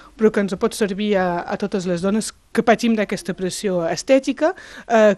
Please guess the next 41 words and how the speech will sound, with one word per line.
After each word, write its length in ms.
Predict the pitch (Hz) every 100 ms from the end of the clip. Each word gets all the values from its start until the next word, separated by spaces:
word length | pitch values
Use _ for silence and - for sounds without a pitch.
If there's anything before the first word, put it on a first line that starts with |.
| _
que, 200 | - 285 320 359 339 -
eh, 360 | 226 220 208 202
explica, 500 | - - 240 240 285
doncs, 260 | 220 269 -
simplement 440 | 226 226 196 233 285 - _ -
com 280 | 277 254 -
un 200 | 247 247
dia 340 | 240 254 226 208 196
comença, 680 | 220 233 233 - 214 196 180 - - -
és 120 | 208
una, 280 | 220 208 220
és 100 | 208
una 320 | 214 202 190
adolescent 500 | 190 220 202 - 247
que 120 | 226 185
és 60 |
convidada 380 | 214 202 214 208
a 20 |
una 160 | 196 190
festa 320 | - 190 202
d'aniversari 680 | 190 190 190 190 294 294 339 453 - - _
i 120 | 277 269 - _ -
que 80 | 202
a 40 | 202
l'últim 320 | 269 262 262
moment 460 | 247 254 294 320 349
les 160 | 240 -
seves 240 | 247 233
amigues 540 | 226 269 269 339 370 247
li 140 | 226
fan 180 | 247 233
un 140 | 220
missatge 380 | 214 208 277 262 208
dient: 180 | 202 190 -
«Com 160 | 196
que 140 | 185 196
fa 100 | 359
bon 160 | 294 240
temps, 320 | 349 392 -
farem 240 | 269 285
l'aniversari 640 | 269 254 233 - 302 330